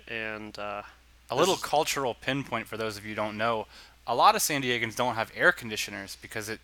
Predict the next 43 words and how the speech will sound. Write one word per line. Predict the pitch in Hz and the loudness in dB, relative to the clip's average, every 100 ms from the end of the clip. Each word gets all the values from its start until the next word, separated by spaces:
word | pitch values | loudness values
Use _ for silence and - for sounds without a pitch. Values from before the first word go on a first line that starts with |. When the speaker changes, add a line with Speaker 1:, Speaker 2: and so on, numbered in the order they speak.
| - - | -14 -8
Speaker 2:
generally | 120 139 165 131 | 2 4 4 2
is | 110 - | 0 -2
incredibly | - 110 139 139 127 123 113 107 101 - - - - - | -2 -4 0 0 0 -4 -4 -6 -10 -16 -20 -20 -20 -10
inc-, | 120 - 127 - - | -8 -8 -10 -16 -8
like, | 127 110 - | -4 -4 -6
perfect | - 147 - - | -2 -2 -2 -4
temperature | - 131 117 - 98 | -2 -2 -2 -6 -6
here. | 90 90 - - - - - - | -6 -8 -10 -16 -20 -18 -18 -10
Speaker 1:
Yeah, | 131 127 113 - - | 2 2 2 -2 -2
but, | 131 | 2
uh, | 123 123 123 117 | 6 6 6 4
this | 151 - | 2 2
week, | 151 160 - - - | 4 2 0 -10 -8
I | 123 | -2
guess, | 123 123 | 0 0
has | 127 | 0
been | - 123 | 0 0
unseasonably | 120 117 - 151 139 131 117 117 | 0 2 2 2 2 2 0 -2
warm. | 113 110 101 | -4 -8 -8
Speaker 2:
Incredible. | 107 - 107 95 - | -10 -4 -2 -4 -8
So | - 143 | 4 6
anyway, | 165 131 | 8 6
we're | 117 | 4
sitting | 123 160 147 | 4 2 4
here | 135 | 4
sweating, | - 127 110 110 107 - - - | 2 2 2 0 -6 -16 -14 -6
sort | - 135 | -2 -2
of | 113 | -2
pulling | - 131 131 | -4 -2 0
together | 120 120 113 | 2 2 2
some | - 110 | -2 -4
plans | - 127 117 117 - | -2 2 2 2 -4
for | - 110 107 104 101 95 - | -6 -4 -2 0 -2 -6 0
next | 117 - - | 2 4 2
phase | 120 110 107 107 101 - - - - - - | 2 4 4 2 2 0 0 -8 -20 -20 -8
of | 98 95 | -4 -2
a | 95 | 2
lot | 101 123 139 | 6 10 8
of | |
projects | - 110 101 98 - - | 6 4 4 2 -2 -4
we | 107 | -4
have | 95 92 85 | -4 -4 -4
going. | 104 101 98 95 | -4 -2 -4 -6